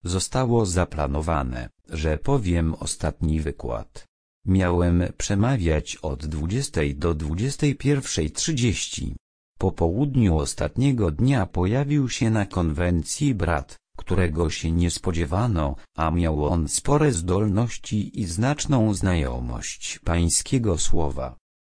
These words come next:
Braterstwo przyszli do mnie i powiedzieli: "Brat ten a ten przybył na konwencję i nie zostawimy go bez możliwości usłużenia nam wykładem.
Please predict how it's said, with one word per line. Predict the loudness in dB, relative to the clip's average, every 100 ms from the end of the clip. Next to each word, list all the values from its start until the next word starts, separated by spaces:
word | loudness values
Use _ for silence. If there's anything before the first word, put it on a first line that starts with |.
| _
Braterstwo | -4 0 0 0 -2 -4 -6 -6
przyszli | -4 -2 -2 -2 0 0
do | 2 2
mnie | 4 2 2
i | 0 -2
powiedzieli: | 2 2 2 0 0 0 -2 -6 -8 -8
"Brat | -2 -2 -4 -2
ten | 0 2
a | 0
ten | 0 0 0
przybył | 0 0 2 2 2
na | 2 0
konwencję | 0 0 0 0 0 -2 -4 -2 -2
i | 0
nie | 2 4 4
zostawimy | 2 0 0 2 4 4 4
go | 2 2
bez | 0 -2 0
możliwości | -2 -2 -2 0 0 -2 -4 -2
usłużenia | -2 -4 -2 -2 0 -2 0
nam | 0 0 0 -2
wykładem. | -4 -2 0 0 -2 -6 -10